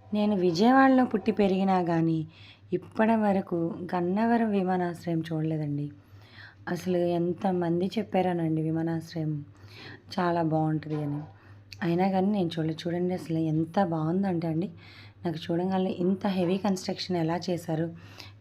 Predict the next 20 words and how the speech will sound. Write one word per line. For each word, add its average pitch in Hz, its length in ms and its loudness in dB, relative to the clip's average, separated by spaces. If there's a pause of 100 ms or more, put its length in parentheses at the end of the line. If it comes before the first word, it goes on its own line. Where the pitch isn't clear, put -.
ఎంత 170 300 0
చక్కగా 185 460 -2
కట్టారు, 170 680 -2
అసలు 170 220 -4
ఎంత 160 240 2
సెక్యూరిటీ 202 680 4
ఉంది 170 260 2
తెలుసా 165 320 -4
అండి, 160 280 -2 (760)
అంత 175 260 0
టైట్ 175 340 0
సెక్యూరిటీ 180 500 -2
ఉంది. 160 360 -2 (640)
అదేవిధంగా 170 440 2
చూడండి 165 320 0
ఎన్ని 160 240 4
కార్లు 170 640 -2
రో-, 165 120 0
ఒక 156 180 -6 (680)
రోజుకి 175 500 0